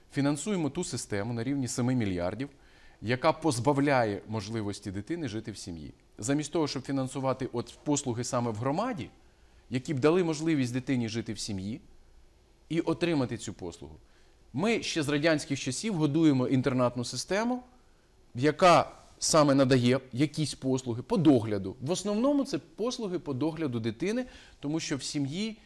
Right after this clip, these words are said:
їй недобре. Але ми маємо зрозуміти, для дитини погано і жити в неблагополучній сім'ї, і погано жити в інтернатному закладі.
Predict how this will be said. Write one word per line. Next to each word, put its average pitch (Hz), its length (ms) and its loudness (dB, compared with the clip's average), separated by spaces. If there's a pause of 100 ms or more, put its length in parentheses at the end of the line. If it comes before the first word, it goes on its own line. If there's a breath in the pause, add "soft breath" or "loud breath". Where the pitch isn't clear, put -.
(120)
їй 160 240 -4
недобре. 110 520 -2 (320 soft breath)
Але 151 200 0
ми 196 120 0
маємо 233 320 -2
зрозуміти, 156 640 -4 (240 soft breath)
для 147 160 2
дитини 185 380 -2
погано 156 640 0
і 131 100 -2
жити 165 300 -2
в 135 60 -4
неблагополучній 143 800 -2
сім'ї, 165 420 -8 (540 soft breath)
і 190 100 -2
погано 185 460 2
жити 151 280 0
в 143 40 -2
інтернатному 127 560 -4
закладі. 92 440 -10